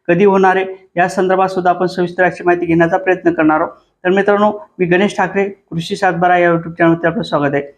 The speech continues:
मित्रांनो, असेच नवीन अपडेट घेण्याकरता आणि आपल्या चॅनलची सबस्क्राईब मिळवण्याकरता या साईडला आपल्याला बेल आयकॉन, बेल, बेल आयकॉनचं बटन दिसत असेल,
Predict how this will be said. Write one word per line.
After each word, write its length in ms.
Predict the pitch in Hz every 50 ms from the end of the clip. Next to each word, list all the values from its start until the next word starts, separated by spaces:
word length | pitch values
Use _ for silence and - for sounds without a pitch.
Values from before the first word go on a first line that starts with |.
| _ _ _ _ _ -
मित्रांनो, 300 | 170 170 190 190 202 185
असेच 280 | 170 170 175 208 196 -
नवीन 200 | 196 196 190 190
अपडेट 280 | 185 175 180 180 175 170
घेण्याकरता 500 | 180 180 170 175 180 175 175 180 175 170 - - - - _ -
आणि 120 | 180 185
आपल्या 260 | 185 185 196 196 185
चॅनलची 400 | - 190 165 170 185 190 170 202
सबस्क्राईब 440 | 202 - 196 180 185 175 - 185 180
मिळवण्याकरता 640 | 185 185 180 175 175 175 170 175 156 156 175 - - - - _ _ _ -
या 140 | 165 170 175
साईडला 260 | 170 196 190 190 185
आपल्याला 280 | 185 185 190 185 185 175
बेल 220 | 170 170 175 175
आयकॉन, 420 | 175 175 175 175 180 175 175 - -
बेल, 220 | 165 170 180 180 180 185 180 180 165
बेल 240 | 165 175 175 180 180
आयकॉनचं 420 | 180 180 180 185 185 180 175 190
बटन 260 | 175 175 165 185 185 180
दिसत 260 | 180 170 - 185 -
असेल, 220 | 180 175 - -